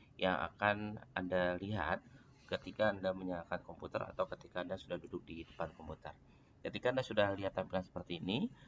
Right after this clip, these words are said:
maka yang harus Anda lakukan, Anda, Anda lihat terlebih dahulu username-nya dan password di kertas itu apakah sudah sesuai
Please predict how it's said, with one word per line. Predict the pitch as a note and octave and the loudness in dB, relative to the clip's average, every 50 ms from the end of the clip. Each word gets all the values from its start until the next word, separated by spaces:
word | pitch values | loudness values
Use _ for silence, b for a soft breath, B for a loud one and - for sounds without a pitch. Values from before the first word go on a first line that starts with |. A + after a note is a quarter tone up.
| B B B - - | B B B -8 -6
maka | F2 - - A2 A#2 A#2+ | -6 0 4 6 6 8
yang | B2 A2+ G#2 G2+ | 8 6 4 4
harus | G2 - G2 F#2 | 2 0 0 0
Anda | G2 F#2+ F#2 | 0 0 0
lakukan, | - - - - B2+ C3 A2+ G2+ | -2 -2 0 0 2 2 2 0
Anda, | F2+ G2 G#2+ A#2 A#2+ - | 2 2 2 2 0 0
Anda | G2+ A2 A2+ | 0 0 2
lihat | A2+ A#2 A2+ A2+ F#2 - - | 2 2 2 2 0 -2 -6
terlebih | F#2 F2 F2+ - F2+ | -6 -6 -4 -4 -2
dahulu | F2 F2 F2+ F2+ G2 A#2 D3+ G3+ B3+ B B B B B B - - - | -2 -2 0 0 2 2 2 0 -2 B B B B B B -18 -8 -6
username-nya | G2 - - G2 - G2 F#2+ F#2 F#2+ F#2+ F#2+ G2 G#2+ A#2+ D#3 F3+ - | -6 -4 -2 -2 0 2 2 2 2 0 0 0 0 0 0 0 0
dan | G2+ G2+ - | -2 -2 0
password | - - F#2 F#2 - A#2 A#2+ A#2 | -2 -2 -2 0 0 -2 -2 -2
di | B2+ F#2 | -4 -6
kertas | - - - - F2 E2+ - - | -6 -6 -6 -4 -4 -6 -6 -8
itu | E2+ - - D#3 A3 C4 - - | -8 -6 -6 -6 -6 -2 -2 -2
apakah | - - F2+ - - G2+ G#2+ A#2 - | -2 -2 -4 0 4 4 4 4 2
sudah | - - F2+ F2+ | -2 -6 -8 -8
sesuai | - F2 - - - F#2+ G2+ G2+ F#2+ | -8 -10 -10 -2 2 2 2 2 0